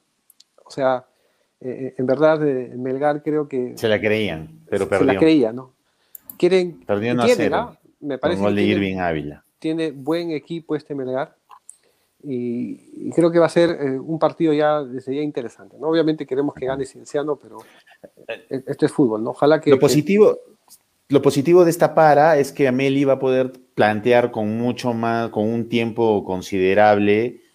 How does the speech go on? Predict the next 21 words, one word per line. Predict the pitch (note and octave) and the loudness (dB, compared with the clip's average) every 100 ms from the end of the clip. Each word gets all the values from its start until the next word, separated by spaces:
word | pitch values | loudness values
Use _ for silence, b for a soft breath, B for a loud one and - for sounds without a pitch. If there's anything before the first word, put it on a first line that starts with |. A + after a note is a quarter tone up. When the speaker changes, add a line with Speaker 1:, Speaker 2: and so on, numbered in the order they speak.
| _ | _
Speaker 2:
eh, | F#2 F#2 F2+ F2+ | -4 -2 -2 -4
lo | F2+ | -4
que | F#2 G2 | 0 0
él | G2+ | 0
quiere | A2 G#2 | 0 0
pla-, | G2+ F#2 F2 | 0 -2 -4
plasmar | - F2 F2+ F#2+ F#2+ | -6 -6 -4 -4 -4
en | F#2 | -4
el | F2 | -4
equipo. | F2 G2 G2 A#2+ B2+ | -4 -6 -6 -4 -4
Yo | F#2+ | -4
creo | G2+ F#2+ | -4 -4
que | F#2+ | -6
eso | - | -10
es | F#2 | -12
un | G2 | -10
factor | - F2+ A#2 - | -8 -8 -8 -8
favorable. | F#2 F#2+ A2 A2+ F2 | -4 -2 0 -2 -4
Hasta | - F2 | -6 -4
el | F2+ | -2
doce, | G#2 G2 - G2+ | -2 -2 -2 -6